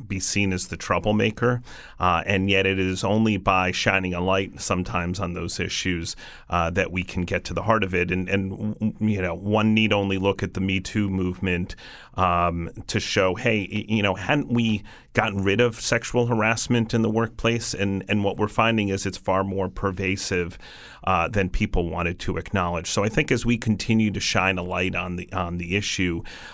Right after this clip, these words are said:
uh, and raise it and, and hear the stories of people like Frank on the phone or, or others, uh, to understand that we,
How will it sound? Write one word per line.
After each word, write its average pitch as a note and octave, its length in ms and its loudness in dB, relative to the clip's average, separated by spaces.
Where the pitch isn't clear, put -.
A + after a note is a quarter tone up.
uh, E2+ 320 2
and F#2 680 -4
raise G#2 360 2
it F2 260 -2
and, D#2+ 180 -10
and F#2+ 380 -6
hear B2+ 320 0
the A2 100 0
stories F2 640 -2
of - 220 -10
people F2 420 -4
like E2+ 220 -6
Frank F2 380 -4
on F2 80 -6
the F2 80 -6
phone E2+ 320 -6
or, F2 280 -6
or F2 320 -2
others, F#2 540 0
uh, F2 180 2
to - 180 -6
understand G#2+ 640 2
that - 100 -2
we, F2+ 320 -4